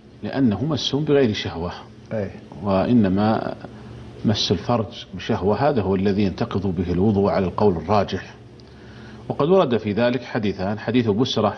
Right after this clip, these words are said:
Speaker 1: بن صفوان أن النبي صلى الله عليه وسلم قال: "من مس ذكره فليتوضأ"،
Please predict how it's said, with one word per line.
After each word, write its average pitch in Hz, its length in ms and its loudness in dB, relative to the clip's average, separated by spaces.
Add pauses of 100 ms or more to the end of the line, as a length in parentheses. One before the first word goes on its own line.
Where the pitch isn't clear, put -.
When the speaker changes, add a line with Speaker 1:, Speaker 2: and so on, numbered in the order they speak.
(120)
Speaker 1:
بن 95 80 -4
صفوان 101 580 0 (420)
أن 107 60 -4
النبي 95 360 2
صلى 90 200 -2
الله 92 300 2
عليه 90 180 0
وسلم 87 420 -2
قال: 95 260 0
"من 90 160 0
مس 110 260 -2
ذكره 95 500 2
فليتوضأ"، 127 760 0